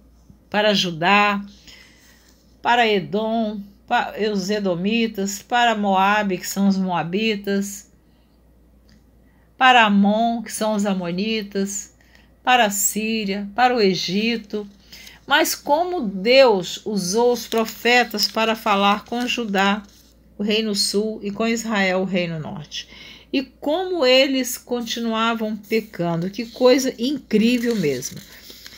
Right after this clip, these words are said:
Eu talvez leia aqui algumas, um pouco do resumo do livro do profeta Miqueias. Vou ver se dá tempo.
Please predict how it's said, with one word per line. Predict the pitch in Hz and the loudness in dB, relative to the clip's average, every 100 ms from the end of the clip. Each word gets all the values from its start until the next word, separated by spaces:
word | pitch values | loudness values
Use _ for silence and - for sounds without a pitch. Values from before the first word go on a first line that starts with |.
| - - - | -20 -20 -6
Eu | 294 359 359 | 0 0 2
talvez | 370 294 262 262 285 254 | 2 2 6 6 6 4
leia | 240 240 240 | 8 10 8
aqui | 233 226 | 2 2
algumas, | 220 240 277 320 - - 233 | 2 0 -4 -2 -2 -6 -10
um | 247 | -8
pouco | - - 294 - 240 | -6 -2 -2 -2 -2
do | 240 | 0
resumo | 226 208 190 226 247 226 | 2 2 2 -2 -2 -4
do | 214 | -4
livro | 226 226 220 | -4 -4 -6
do | 226 | -4
profeta | 214 214 226 226 247 | -2 -2 0 0 -2
Miqueias. | 240 254 196 190 185 190 | -6 -6 0 4 4 0
Vou | 208 208 | -6 -4
ver | 214 | -4
se | 220 220 | -2 -2
dá | 254 | -2
tempo. | - 185 156 - - | -2 -4 -4 -8 -18